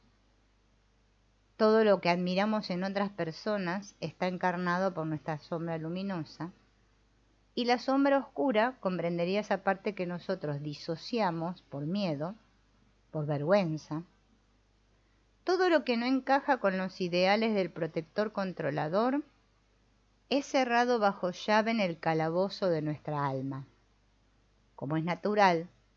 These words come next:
no por eso se desvanece. Todo lo contrario, mantener a determinadas partes de nosotros en el sótano de nuestra alma es cosa que cuesta a las voces primarias una increíble cantidad de energía.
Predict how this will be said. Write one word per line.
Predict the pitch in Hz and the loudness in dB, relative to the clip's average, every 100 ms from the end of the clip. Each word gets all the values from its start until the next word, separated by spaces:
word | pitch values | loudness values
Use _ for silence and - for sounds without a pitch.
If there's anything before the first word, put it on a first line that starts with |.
| _ | _
no | 156 190 208 | -2 0 2
por | 233 220 | 2 2
eso | 208 202 220 | 2 -2 -6
se | - | -2
desvanece. | 139 131 131 190 180 - 123 - _ _ _ _ _ _ _ _ | -2 -2 -4 -4 -6 -10 -18 -20 _ _ _ _ _ _ _ _
Todo | 202 233 | 4 6
lo | 214 | 6
contrario, | 180 160 180 170 135 127 131 _ _ _ _ _ _ | 2 0 2 2 2 -4 -8 _ _ _ _ _ _
mantener | 180 190 196 196 208 220 247 | 0 2 2 2 2 4 4
a | 262 | 6
determinadas | 214 190 190 190 214 220 190 | 4 2 0 0 0 0 0
partes | - 202 208 208 196 | 0 0 2 0 0
de | 175 | -2
nosotros | 175 - 202 196 185 | -6 -6 -6 -4 -6
en | 165 151 | -6 -6
el | 147 | -6
sótano | 151 - 214 202 151 151 147 160 160 _ | -8 -2 0 0 -2 -2 -2 -4 -8 _
de | - 135 | -10 -6
nuestra | 160 170 190 185 180 | -6 -4 -2 2 2
alma | 165 160 170 - _ _ _ _ _ _ | 0 -4 -6 -10 _ _ _ _ _ _
es | 233 - | -8 -4
cosa | - 254 254 | -4 0 0
que | 240 196 | -2 -4
cuesta | - 214 262 185 _ 170 | -4 0 2 0 _ -4
a | - 160 | -2 -4
las | 156 160 | -4 -4
voces | 190 220 - 220 | -4 -4 -6 -8
primarias | 214 214 202 190 196 - | -4 -2 -2 0 -2 -4
una | 208 240 | -6 -2
increíble | 226 190 190 180 185 226 247 254 254 | -2 -2 0 2 2 0 0 0 0
cantidad | 180 160 151 160 170 175 | -2 -2 -2 0 0 0
de | |
energía. | 170 143 147 - 92 - | 0 -4 -6 -10 -12 -12